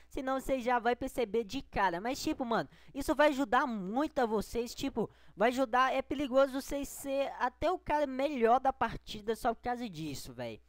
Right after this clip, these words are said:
Só por causa disso que você vai fazer no jogo e tal. Pelo jeito tem um inscrito aqui, eu acho. Não sei, meu chat tá desabilitado, porque sempre quando eu gravo eu desabilito assim.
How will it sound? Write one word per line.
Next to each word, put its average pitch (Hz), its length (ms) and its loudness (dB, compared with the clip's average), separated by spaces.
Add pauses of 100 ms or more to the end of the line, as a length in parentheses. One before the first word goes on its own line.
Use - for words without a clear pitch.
(220)
Só 214 200 -4
por - 80 -12
causa 254 220 -2
disso 214 340 -6
que - 100 -18
você 233 120 0
vai 220 140 2
fazer 208 400 -2
no 208 320 -4
jogo 214 480 2 (240)
e 233 180 -6
tal. 147 360 0
Pelo 196 300 -2
jeito 233 240 -2
tem 254 200 -4
um 247 80 -4
inscrito 226 420 -8
aqui, 208 220 -8
eu 208 160 0
acho. 185 400 -2 (340)
Não 190 160 -6
sei, 208 300 -4
meu 180 360 -2
chat 180 500 -4
tá 180 160 -2
desabilitado, 165 880 -2
porque 147 340 -4
sempre 185 280 -10
quando 196 160 -6
eu 180 100 0
gravo 160 280 0
eu 165 60 -2
desabilito 156 640 -4
assim. 170 300 -10